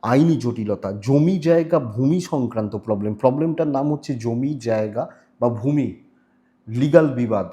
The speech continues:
লিগ্যাল প্রবলেম, সরকারি কোনো ঝামেলা বা এই রকম ব্যাপার, এই ধরনের যাদের প্রবলেমগুলো রয়েছে বা এই ধরনের যাদের কোনো সমস্যা চলছে,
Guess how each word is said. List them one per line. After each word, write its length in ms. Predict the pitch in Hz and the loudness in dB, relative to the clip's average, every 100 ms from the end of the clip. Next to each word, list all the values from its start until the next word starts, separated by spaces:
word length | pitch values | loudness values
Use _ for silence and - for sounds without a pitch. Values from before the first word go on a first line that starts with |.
| - | -8
লিগ্যাল 360 | 117 131 139 120 | -2 4 4 4
প্রবলেম, 520 | 120 101 101 101 95 | -2 -4 -6 -8 -10
সরকারি 460 | - 151 151 156 143 | 0 0 2 0 0
কোনো 240 | 139 127 | 0 -4
ঝামেলা 480 | 110 113 104 90 - _ _ _ 98 | -4 -4 -6 -8 -14 _ _ _ -2
বা 260 | 110 135 - | 2 2 2
এই 180 | 151 | 2
রকম 300 | 156 156 139 | 2 0 0
ব্যাপার, 260 | 117 110 104 - | -2 -2 -6 -6
এই 220 | 147 175 | -4 -2
ধরনের 420 | 185 156 156 151 127 | -2 -2 -2 -2 -2
যাদের 260 | 123 127 120 | -4 -4 -4
প্রবলেমগুলো 520 | 120 110 113 110 110 | -4 -2 -4 -4 -4
রয়েছে 420 | 104 113 113 - | -2 -2 -2 -4
বা 440 | 107 117 120 117 - _ _ _ _ _ _ _ _ - - - | -2 2 0 -2 -16 _ _ _ _ _ _ _ _ -20 -20 -4
এই 160 | 147 175 | 2 2
ধরনের 400 | 160 151 139 127 | 4 2 2 0
যাদের 240 | 120 113 113 | -2 -4 -4
কোনো 200 | 120 113 | -4 -4
সমস্যা 480 | 120 117 120 - | -4 -4 -4 -4
চলছে, 500 | 117 131 123 117 110 | -4 0 -2 -2 -8